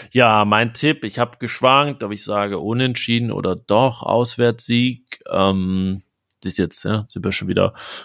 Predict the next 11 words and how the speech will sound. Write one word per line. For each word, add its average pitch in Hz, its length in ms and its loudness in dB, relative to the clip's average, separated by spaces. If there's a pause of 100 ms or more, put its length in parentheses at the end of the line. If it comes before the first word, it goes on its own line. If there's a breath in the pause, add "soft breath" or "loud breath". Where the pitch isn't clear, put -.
optimistischer 104 760 0
gestimmt, 117 1000 -2
aber 98 880 2 (760 soft breath)
ja, 95 400 -2
ich - 80 -20
denke, 113 300 -2
wenn 110 100 0
man's 98 240 -2
wirklich 117 360 -2
schafft, - 520 -2
in 101 440 -4